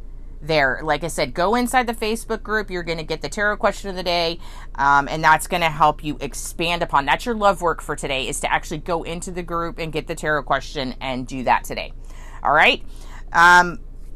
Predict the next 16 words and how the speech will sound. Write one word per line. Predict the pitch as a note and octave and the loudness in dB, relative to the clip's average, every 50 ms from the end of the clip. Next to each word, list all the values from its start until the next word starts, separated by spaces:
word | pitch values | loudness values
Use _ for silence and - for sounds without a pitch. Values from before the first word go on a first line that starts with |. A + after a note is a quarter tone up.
| - - - - - - - - - - - - - - | -12 -12 -12 -12 -12 -12 -10 -10 -8 -8 -8 -8 -8 -8
so | - - F3 E3+ E3 E3 E3 E3 D#3+ - - - - - - | -4 0 4 6 8 8 8 6 4 -2 -8 -12 -12 -6 2
follow | - G#3+ G#3+ A3+ B3+ D4 | 6 6 6 6 6 2
through | - - C#4+ C#4 | 2 0 -2 -2
with | C#4 B3+ | -2 2
that. | - A3+ A3 A#3+ - - - - - - E3+ | 4 6 6 6 6 4 -4 -12 -12 -10 -4
Get | - G3+ G3+ - - | -2 -2 0 2 4
that | A3+ A3 G#3 B2+ - | 6 6 6 4 4
done | G#3 G3 G3 | 2 2 2
today. | A3+ - - G3 F#3+ F#3+ G3 G#3 G3+ - - | 2 0 0 2 2 4 4 2 2 2 4
Um, | E3+ E3+ D#3+ D#3+ | 4 4 4 4
tomorrow | - - G3 E3+ E3 E3+ F#3 G3+ G3+ | -2 -6 -2 2 2 4 4 4 2
we | G3+ F#3+ F#3+ F3+ F3 | 0 -2 -2 -2 -2
will | F3 F3 F3 | -2 -2 -2
move | G3 F3+ F3+ F3+ E3+ | -2 -2 -4 -2 0
on | E3+ E3 E3+ E3+ - | 2 2 0 0 -4
to | - - - F#3+ E3+ E3+ E3+ F3 F3 | -8 -8 -4 -2 -2 0 -2 -2 -4